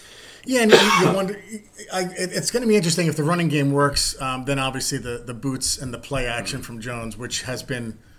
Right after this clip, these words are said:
phenomenal. Um, I mean, that's something that he. I, I,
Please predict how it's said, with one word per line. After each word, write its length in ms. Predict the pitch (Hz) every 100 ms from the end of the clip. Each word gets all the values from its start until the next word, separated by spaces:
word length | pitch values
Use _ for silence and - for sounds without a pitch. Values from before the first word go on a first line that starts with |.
| -
phenomenal. 720 | - 147 131 120 113 101 101 - - _ -
Um, 400 | 110 104 101 101 - _ _ -
I 40 |
mean, 120 | 127
that's 200 | 123 143
something 300 | - 135 123
that 140 | 117 107
he. 300 | 127 123 127
I, 220 | 165 - - - - - - _ -
I, 340 | 156 175 202